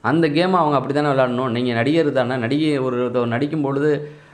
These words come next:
அ, நான் அது நல்லா இருந்தா தான் அவங்க நல்லா ந-, பண்றாங்கன்னு தானே அர்த்தம். அந்த கேமை அப்படி தானே விளையாடணும்னும் பொழுது பேச்சு இல்ல அந்த பொண்ணுகிட்ட. அதானே உண்மை. அப்புறம் அரக்கர்கள் எப்படி இருப்பாங்க? கீழே போட்டு தான் எடுத்து கொடுக்க சொல்லுவாங்க.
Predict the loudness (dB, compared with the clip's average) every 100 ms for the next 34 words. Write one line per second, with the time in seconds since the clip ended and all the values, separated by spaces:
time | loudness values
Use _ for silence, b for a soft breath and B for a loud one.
0 | -2 0 2 2 4 2 2 2 2 2
1 | 2 2 2 2 2 2 2 2 2 2
2 | 0 0 0 0 0 -2 0 -2 -2 -4
3 | -4 -6 -6 -2 0 0 0 -2 -2 0
4 | 0 0 0 -2 -2 -2 -4 -4 -4 -4
5 | -2 -2 0 2 0 -2 -4 -6 -4 -6
6 | -8 -16 -20 b b b b b -6 0
7 | 2 2 2 2 2 2 -2 -2 0 2
8 | 0 0 0 2 0 0 2 0 2 0
9 | 0 -2 0 2 2 0 0 0 0 -2
10 | -4 -2 -2 -2 -2 -2 -2 -4 -6